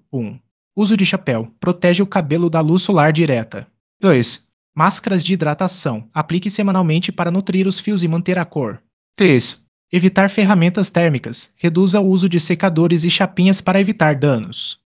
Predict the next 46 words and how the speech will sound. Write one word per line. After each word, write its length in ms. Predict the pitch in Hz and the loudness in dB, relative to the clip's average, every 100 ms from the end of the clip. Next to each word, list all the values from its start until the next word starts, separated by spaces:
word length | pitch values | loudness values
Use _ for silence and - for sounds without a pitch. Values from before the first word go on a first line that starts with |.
| _ | _
A 140 | 139 | -4
importância 580 | 139 214 202 185 196 185 | -2 -2 -2 0 -2 -2
de 160 | 151 143 | -2 -2
água 240 | 127 165 | -2 -4
fria. 300 | 175 180 208 | -4 -4 -2
Como 220 | 208 208 | -2 -2
a 40 | 170 | 0
temperatura 640 | 185 185 196 196 196 196 | -2 -2 -2 -2 -2 -2
da 140 | 175 | 0
água 240 | 151 143 156 | -2 -2 -4
afeta 300 | - 202 220 | -4 -4 -4
a 20 | |
cor, 200 | - 190 | -2 -2
a 60 | |
temperatura 640 | 185 190 190 202 190 196 190 | 0 -2 0 -2 -2 -2 -2
da 100 | 180 | 0
água 220 | 156 180 | 0 -2
pode 300 | 180 202 196 | -2 -2 0
influenciar 580 | 196 175 175 - 160 165 | -2 0 -2 -2 -2 0
diretamente 680 | 160 202 214 202 165 160 | 0 -2 0 0 0 -2
a 40 | 185 | -4
cor 180 | 185 147 | -2 -2
do 120 | 135 | -2
seu 140 | - | -6
cabelo. 640 | 175 180 143 135 110 113 - _ _ - | -4 -4 -2 -2 -4 -8 -16 _ _ 0
Quando 220 | 170 180 | 2 4
você 280 | 180 - 196 | 2 2 2
usa 280 | 170 151 | 2 2
água 240 | 143 156 160 | 2 2 0
quente, 400 | 160 190 196 185 | 2 2 2 0
as 180 | 180 185 | -2 0
cutículas 480 | 233 226 190 143 127 | 0 0 0 -2 -2
dos 200 | 143 - | -2 -2
fios 260 | 208 214 | 0 0
se 160 | - 160 | 0 2
abrem. 460 | 123 113 113 117 - _ _ _ | 2 0 -4 -10 -16 _ _ _
Isso 220 | 208 - | -10 -6
pode 240 | 190 180 | -4 -2
fazer 340 | 180 180 156 139 | -2 -2 -2 -4
com 140 | 165 | -4
que 100 | 160 | -6
a 60 | 143 | -6
cor 180 | - 156 | -4 -4
desbote 460 | 156 131 139 - | -4 -4 -4 -4
mais 200 | 151 156 | -6 -4
rápido. 480 | - 123 110 113 117 | -4 -4 -6 -14 -18